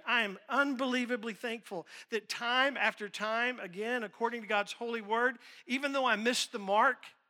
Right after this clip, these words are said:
even though I missed the mark, I, I think it's absolutely amazing that the responses,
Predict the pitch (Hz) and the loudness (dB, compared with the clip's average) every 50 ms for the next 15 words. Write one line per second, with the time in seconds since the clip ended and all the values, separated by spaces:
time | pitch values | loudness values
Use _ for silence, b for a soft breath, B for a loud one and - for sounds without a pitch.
0 | _ _ _ _ _ b b b b - 311 339 359 339 330 294 269 254 240 277 | _ _ _ _ _ b b b b 0 2 4 6 8 8 8 8 8 6 4
1 | 311 - - - 208 240 226 226 226 247 285 311 302 294 - - - b b b | 4 2 2 -2 -4 -2 2 4 6 8 8 8 6 4 -2 -14 -20 b b b
2 | b b b b b b _ _ - - - 233 269 - 311 285 226 277 240 180 | b b b b b b _ _ -4 0 2 0 2 6 4 4 4 4 -4 -4
3 | 247 - - 208 233 254 285 - - - - - 311 302 277 247 254 262 269 277 | -6 -6 -4 0 2 2 2 2 2 -2 0 0 0 0 0 0 0 0 0 -2
4 | 269 262 254 254 254 233 233 226 220 202 190 170 160 156 143 - 156 147 143 143 | -4 -2 -2 -2 -4 -4 -6 -4 -2 0 0 0 -2 -4 -6 -8 -8 -10 -12 -14
5 | 156 170 _ _ _ _ _ _ _ _ _ _ _ _ _ _ _ _ _ _ | -18 -20 _ _ _ _ _ _ _ _ _ _ _ _ _ _ _ _ _ _
6 | _ _ _ _ _ _ _ _ _ _ _ _ _ _ _ _ _ _ _ _ | _ _ _ _ _ _ _ _ _ _ _ _ _ _ _ _ _ _ _ _
7 | _ _ _ 160 165 160 _ - 143 147 143 - - - - 180 196 214 247 240 | _ _ _ -10 -10 -10 _ -18 -18 -12 -12 -12 -12 -8 -4 -2 0 0 -2 -2
8 | - - 262 247 247 233 - - - - - - | -6 -8 -8 -8 -6 -6 -6 -6 -6 -6 -8 -12